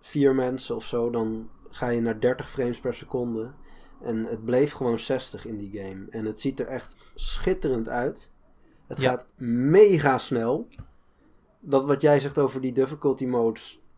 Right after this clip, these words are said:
Speaker 1: Eh, ik ben nooit aan die hoogste difficulty mode toegekomen, ga ik eerlijk bekennen. <laughs>
Speaker 2: Ik wel, en het, en het was echt, het was echt ons-, ongelooflijk pittig. Dus ik ben wel blij dat ze,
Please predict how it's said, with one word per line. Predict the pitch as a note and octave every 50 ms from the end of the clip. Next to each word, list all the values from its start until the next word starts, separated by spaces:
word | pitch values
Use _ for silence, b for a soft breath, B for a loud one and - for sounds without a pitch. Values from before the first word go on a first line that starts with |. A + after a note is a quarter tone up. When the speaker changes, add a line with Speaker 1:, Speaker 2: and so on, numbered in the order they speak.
| - _ _
Speaker 1:
Eh, | - C3 B2 A#2+ A#2+ A#2+ A#2 A#2 A#2 A2+ A#2 - - _ _ _ _ _ _ _
ik | - D3+ C3 B2+
ben | C#3 C3 B2+ B2+
nooit | C3 C3 C3 B2+ B2+ - -
aan | - C#3 C3+ B2
die | A#2+ B2 B2 A#2+ A#2 A#2 A#2 -
hoogste | - A#2 B2+ C3 - - -
difficulty | A#2+ A#2+ B2+ B2 C3 B2 - B2 A2+ - B2
mode | A#2 A#2 A2+ A2 A2
toegekomen, | - C3 C3 - D3 D3 - C#3 C3 C3+ C3+ C#3+ - -
ga | - - C3
ik | B2+ B2
eerlijk | A#2+ A#2+ C3+ B2+ A#2+ A#2 A#2
bekennen. | A#2 - - B2 A#2+ C3 D#3+ G#3+ - B B B B B
<laughs> | B A3+ A3+ B B F#3+ D3 - - - - b b b b b b b
Speaker 2:
Ik | E3 -
wel, | - D#3 C#3 D3+ D3+ D3+ E3 F3+ F3+
en | E3
het, | D3+ C#3+ E3+
en | - - E3
het | D#3 C#3+
was | D3+ D3 C#3 -
echt, | C3 E3 D3+ - - -
het | _ E3+ B2+
was | C#3+ C#3 -
echt | - D#3 C#3+ - - - - _
ons-, | C#3 D3 C#3+ - - - - - - - - - - - - - _
ongelooflijk | E3+ E3+ D#3+ - - E3 D3+ D3+ D#3+ E3 F3+ F#3+ F#3 F3 D#3+ D#3+ D3 C3 B2 - -
pittig. | C#3+ B2+ A2 - A2 - - - _ _ B B B B B B B B B
Dus | B D3+ D3
ik | D3
ben | C#3+ D3 C#3+
wel | D#3+ E3 E3+
blij | D#3 D#3 D#3 D3+ D3+ D3+ D3
dat | C#3+ C#3+ C3+ -
ze, | - - - C#3+ C3+ C3 B2+ B2+ B2